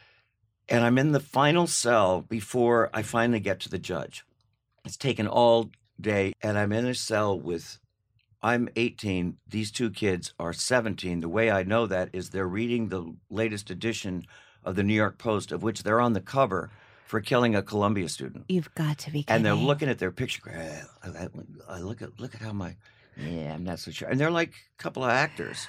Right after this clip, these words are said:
Speaker 1: you know,
Speaker 2: Oh my
Speaker 1: complaining about
Speaker 2: God.
Speaker 1: their headshot. And then the, a cop comes in and goes, "Oh, we can only take one of you." That's my English, Irish accent.
Speaker 2: Okay.
Speaker 1: He wasn't, uh, old, old O'Reilly. And he said, "We can only take one of you.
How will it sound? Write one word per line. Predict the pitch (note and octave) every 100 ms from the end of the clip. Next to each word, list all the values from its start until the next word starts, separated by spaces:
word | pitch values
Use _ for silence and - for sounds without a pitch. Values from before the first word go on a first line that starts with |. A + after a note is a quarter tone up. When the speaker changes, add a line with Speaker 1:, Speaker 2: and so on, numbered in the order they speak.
| -
Speaker 1:
you | B2+
know, | A2+ G2+ F2+ -
Speaker 2:
Oh | B3 D4+
my | D4 A3+
Speaker 1:
complaining | A2 - C3+ B2+
about | A#2 -
Speaker 2:
God. |
Speaker 1:
their | A2
headshot. | C3+ D3 G2+ C2+ -
And | A#2+
then | C#3+
the, | C3+ G2 F2
a | G#2+
cop | G2+ A#2+ A2
comes | - G2 G2
in |
and | G2+ F2+
goes, | F#2
"Oh, | D3+ E3+ D#3
we | C#3+
can | C#3
only | D3 D#3+ C#3+
take | D#3 C3+
one | A2 B2+
of | B2
you." | A2 - - - _
That's | - A2+ G#2
my | G2+
English, | G2 D#2+ - -
Irish | G#2+ G#2+ G2+ -
accent. | G2+ F#2+ F2 -
Speaker 2:
Okay. | - C4+ -
Speaker 1:
He | A#2
wasn't, | D3 E3+ A2+ F#2+
uh, | F#2+ F#2
old, | G#2+ A2+ F2 -
old | F#2+ F#2+
O'Reilly. | E2+ E2 G#2 E2+
And | C#3+
he | D3 D3
said, | D#3
"We | D#3+
can | D#3+
only | F#3+ A3 D#3+
take | D#3+ D#3+
one | C3+ D3+
of |
you. | C#3